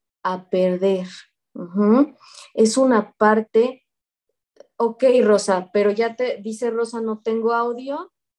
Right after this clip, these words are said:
pero Rosa, qué bueno, quiere decir que estás atenta. Muy bien, aquí, aquí te vamos a mantener en la, en, en línea con nosotros. Entonces, como les iba diciendo, toda esta parte de las pérdidas, todo lo que vamos su-,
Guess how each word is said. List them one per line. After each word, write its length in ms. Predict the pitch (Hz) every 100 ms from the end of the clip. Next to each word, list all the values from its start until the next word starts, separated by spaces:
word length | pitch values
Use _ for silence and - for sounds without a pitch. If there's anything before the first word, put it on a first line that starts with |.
| _ _ _ _ _
pero 560 | - 226 233 233 269 269
Rosa, 480 | 208 214 214 240 247 - _
qué 120 | -
bueno, 560 | 202 214 220 240 311 - -
quiere 180 | 220
decir 200 | 208 208
que 80 | 208
estás 300 | - - 196
atenta. 760 | 190 190 214 220 220 247 294 _ _ -
Muy 240 | 190 196
bien, 360 | 190 202 247 220
aquí, 360 | 185 196 196 -
aquí 300 | 180 175 190
te 80 | 202
vamos 320 | 196 190 190
a 60 | 165
mantener 460 | 165 165 175 185
en 180 | 180 180
la, 120 | 175 -
en, 420 | 170 165 165 -
en 180 | 180 175
línea 360 | 196 190 165 165
con 140 | -
nosotros. 580 | - - - - - - - - - - - - -
Entonces, 500 | 254 247 269 285 -
como 240 | 233 233
les 220 | 226 220
iba 140 | 254 254
diciendo, 560 | 233 220 220 220 226
toda 220 | 226 220
esta 280 | 220 - 190
parte 320 | 202 196 202
de 120 | 214 180
las 260 | 170 -
pérdidas, 520 | - 202 202 196 185 -
todo 160 | 208
lo 180 | 202 185
que 60 | 170
vamos 340 | 180 190 190
su-, 180 | 175